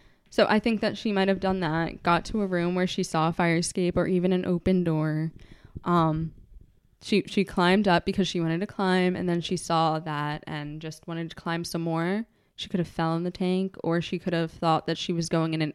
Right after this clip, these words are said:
ocean. You know, she could have been jumping in a pool in her head. And I really hope to frigging God that her last moments were peaceful and not actually panicking, which, you know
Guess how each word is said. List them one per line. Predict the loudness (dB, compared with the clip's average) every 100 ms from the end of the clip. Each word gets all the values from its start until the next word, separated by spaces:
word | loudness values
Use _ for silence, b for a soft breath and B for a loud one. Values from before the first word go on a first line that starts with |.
| 0
ocean. | 0 0 -4 -6 -8 -12 _ _ _ _ _ -10
You | -4
know, | -2 -4 -4
she | -2
could | 2
have | 2
been | 2 0
jumping | 0 0 0
in | -2
a | -4
pool | -2 0 0 -2
in | -6 -2
her | -2 0
head. | 0 0 0 -6 B B B B B -2
And | 0 0 -4 2
I | 6
really | 6 6 4 6 4
hope | 4 4 2 0
to | -2 -2
frigging | -4 -12 -6 -2 -2 -2
God | 0 2 2 0 -6 b b b
that | 0 2
her | 0
last | 2 2 0 -2
moments | -2 0 0 0 -6 -10 -16 _ -4
were | 0 0
peaceful | 0 -2 -2 -2 0 0 0
and | -4 -2
not | 0 0 0 -2
actually | -4 -4 -6 -6 -6
panicking, | -6 -4 -4 -4 -10 -12 -16 _ _ _ _ _ _ _ -2
which, | -2 -2 -8 -16 _ _ _ _ _ -8
you | -2 -2
know | -4